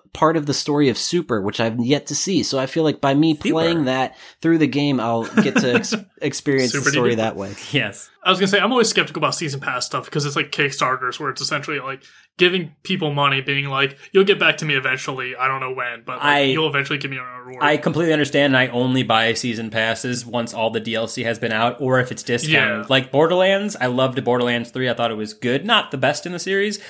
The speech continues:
Speaker 2: but I really
Speaker 3: Mm-hmm.
Speaker 2: wanted to play the D L C 'cause historically, Borderlands puts out pretty decent D L Cs.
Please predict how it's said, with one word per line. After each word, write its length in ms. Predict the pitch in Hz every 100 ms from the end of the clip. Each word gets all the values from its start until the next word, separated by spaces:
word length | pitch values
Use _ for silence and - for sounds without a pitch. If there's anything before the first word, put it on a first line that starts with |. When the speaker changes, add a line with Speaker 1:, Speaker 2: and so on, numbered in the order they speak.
| -
Speaker 2:
but 180 | 135 135
I 100 | 135
really 240 | 143 180 196
Speaker 3:
Mm-hmm. 80 | 160
Speaker 2:
wanted 240 | 160 147
to 60 | 135
play 180 | 127 120
the 100 | 120
D 140 | 123
L 120 | 123
C 240 | 120 302 135
'cause 360 | 123 113 - - _ -
historically, 560 | - 254 294 311 254 247
Borderlands 460 | 185 190 175 180
puts 200 | - -
out 340 | 160 151 - -
pretty 160 | 285
decent 280 | 208 196 196
D 60 | 190
L 100 | 190
Cs. 320 | 170 123